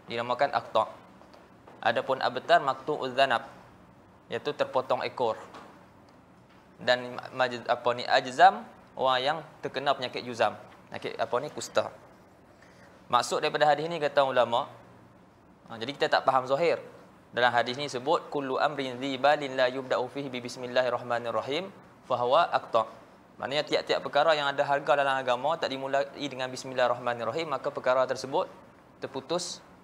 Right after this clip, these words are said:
terputus tangan ataupun terputus ekor, ataupun perkara tersebut kena penyakit kusta. Jadi ulama sebut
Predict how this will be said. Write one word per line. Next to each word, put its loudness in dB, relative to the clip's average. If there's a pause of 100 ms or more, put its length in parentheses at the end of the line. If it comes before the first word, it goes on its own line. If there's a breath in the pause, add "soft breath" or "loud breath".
(160)
terputus -6
tangan 0 (760)
ataupun -2
terputus -6
ekor, 0 (100)
ataupun -2
perkara 2
tersebut -4
kena -4
penyakit -4 (400)
kusta. 0 (640)
Jadi -4
ulama 0 (640)
sebut 2